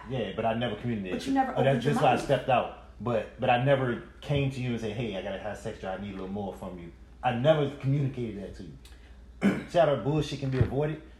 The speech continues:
Speaker 2: Yeah.
Speaker 1: <clears throat> Because she be like, Shit, when you leave, motherfucker, I be masturbating. I be wanting to fuck too.
Speaker 2: Yeah. And then, and then the thing
Speaker 1: You know?
Speaker 2: about it is,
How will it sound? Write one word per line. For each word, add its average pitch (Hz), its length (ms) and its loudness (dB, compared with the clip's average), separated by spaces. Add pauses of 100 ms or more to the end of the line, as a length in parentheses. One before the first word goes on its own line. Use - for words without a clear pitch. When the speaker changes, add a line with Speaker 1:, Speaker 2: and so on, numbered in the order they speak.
(280)
Speaker 2:
Yeah. 214 460 6
Speaker 1:
<clears throat> 113 60 -10
Because 135 240 0
she 202 120 0
be 190 60 2
like, 120 160 4
Shit, 107 440 -4 (240)
when 117 160 -2
you 226 100 4
leave, 151 300 2
motherfucker, 139 480 -2 (500)
I 214 80 4
be 208 100 4
masturbating. 156 640 0
I 160 80 4
be 208 100 0
wanting 151 220 2
to - 60 -12
fuck 190 220 0
too. 247 260 -4 (1080)
Speaker 2:
Yeah. - 240 -2 (280)
And 277 160 2
then, 320 140 0
and 277 160 2
then - 100 -4
the 269 60 -2
thing 311 140 0
Speaker 1:
You 175 100 4
know? 190 180 8
Speaker 2:
about 320 140 0
it 277 100 -4
is, - 40 -6